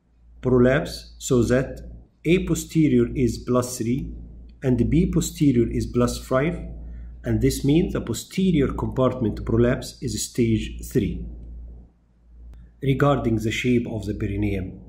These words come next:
we measure the genital hiatus, which extends between the urethral orifice and the posterior hymenal margin,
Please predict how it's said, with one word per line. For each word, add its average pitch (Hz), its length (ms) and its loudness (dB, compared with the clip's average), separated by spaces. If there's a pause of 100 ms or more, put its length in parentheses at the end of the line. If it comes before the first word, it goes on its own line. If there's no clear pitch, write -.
(140)
we 120 180 2
measure 117 500 2 (260)
the 110 140 0
genital 131 460 4
hiatus, - 600 -2 (680)
which 156 200 -2
extends 185 500 0
between 123 480 4
the 101 360 0
urethral 120 580 4
orifice 104 600 -4 (380)
and 120 120 2
the 104 60 -2
posterior 127 600 2
hymenal 107 500 2
margin, 107 540 -2